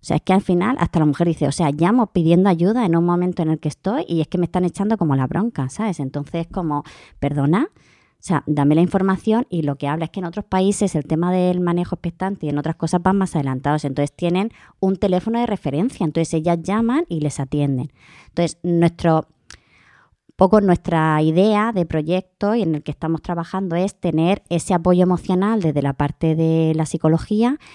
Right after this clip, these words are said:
y el apoyo más concreto desde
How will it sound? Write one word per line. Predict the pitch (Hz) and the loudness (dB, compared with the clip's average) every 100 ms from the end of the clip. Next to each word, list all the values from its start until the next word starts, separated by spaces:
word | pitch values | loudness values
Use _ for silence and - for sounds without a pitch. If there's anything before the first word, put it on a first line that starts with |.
| - | -14
y | - 175 | 0 4
el | 156 | 4
apoyo | 151 160 165 165 | 4 4 6 4
más | 175 | 2
concreto | - 170 170 185 190 208 226 294 | 2 2 2 0 2 2 0 0
desde | - 156 147 151 143 139 135 | -4 -4 -2 -2 0 0 -2